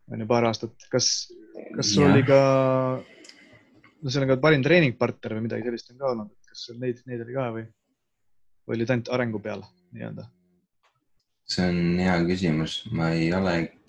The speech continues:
Speaker 2: kindel <laughs> praegu. Ma ta-, tahaks öelda, et seda ma mäletan, et ma olen nüüd, eh, arenenud, enim arenenud Tsitsika tiitlil või nagu treeningpartner. Ma ei ole kindel, ausalt öeldes. Kas, kas, kas, kas mul ta on kuskil siin,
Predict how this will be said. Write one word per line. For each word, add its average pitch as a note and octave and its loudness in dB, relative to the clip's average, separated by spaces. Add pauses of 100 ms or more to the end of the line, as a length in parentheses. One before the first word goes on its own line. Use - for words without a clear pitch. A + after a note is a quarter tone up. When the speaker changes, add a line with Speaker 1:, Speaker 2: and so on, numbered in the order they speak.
(400)
Speaker 2:
kindel - -6
<laughs> - -14
praegu. - 0 (720)
Ma F2 0
ta-, E2 2
tahaks F2 0
öelda, E2+ 2
et D#2 0
seda G2 4
ma E2+ 0
mäletan, F2+ 0
et D2+ -6
ma D#2+ 0
olen D#2 0
nüüd, D2+ -4
eh, D2+ -2
arenenud, C#2+ -2 (240)
enim D#2+ -2
arenenud D2 0 (240)
Tsitsika - -6
tiitlil - -6
või D2 -6
nagu D2 -8
treeningpartner. D#2+ -2 (180)
Ma F2 -6
ei G#2 2
ole G#2 2
kindel, E2 0 (140)
ausalt - -16
öeldes. D#2 -10 (520)
Kas, - -10 (120)
kas, - -10 (260)
kas, D#3+ -4 (160)
kas - -8
mul D#2+ 0
ta D#2 -2 (480)
on E2+ 0
kuskil D2 -2
siin, C#2+ -4